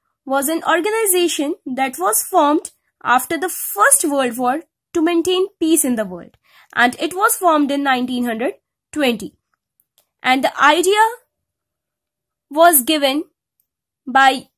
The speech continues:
U S President Woodrow Wilson. Means the idea of establishing the League of Nations was given by the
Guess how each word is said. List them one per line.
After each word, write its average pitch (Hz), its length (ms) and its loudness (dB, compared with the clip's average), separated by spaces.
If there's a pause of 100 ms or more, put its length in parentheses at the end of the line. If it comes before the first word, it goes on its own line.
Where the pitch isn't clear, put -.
U 330 240 0
S 494 180 2
President 262 640 -2 (360)
Woodrow 320 440 4
Wilson. 233 480 0 (320)
Means 277 260 -2
the 285 240 -2
idea 302 540 2 (200)
of 247 280 0
establishing 302 720 -2 (280)
the 254 120 -6
League 311 280 2 (120)
of 440 100 2
Nations 302 560 0 (320)
was 269 300 2
given 254 280 -4
by 254 200 4
the 320 180 0